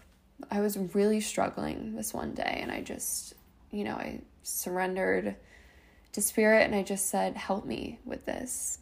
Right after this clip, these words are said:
You know, I don't, I don't wanna live through this wound. I don't want this wound to control my outcomes.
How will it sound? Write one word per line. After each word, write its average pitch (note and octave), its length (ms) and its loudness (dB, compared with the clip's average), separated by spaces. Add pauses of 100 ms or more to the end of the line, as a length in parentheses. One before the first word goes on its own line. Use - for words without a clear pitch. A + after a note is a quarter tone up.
(120)
You F#3+ 80 -4
know, F#3+ 160 0
I F#3+ 80 2
don't, G#3+ 260 2
I G#3 80 -2
don't G#3+ 200 -2
wanna G3+ 240 2
live G#3 420 2
through - 380 -2
this - 260 -4
wound. - 480 -4
I - 60 0
don't G#3+ 200 0
want A3 200 -2
this G#3+ 240 -4
wound G3+ 500 2
to - 120 -10
control G3+ 440 -2
my G#3 180 -2
outcomes. G#3+ 880 -2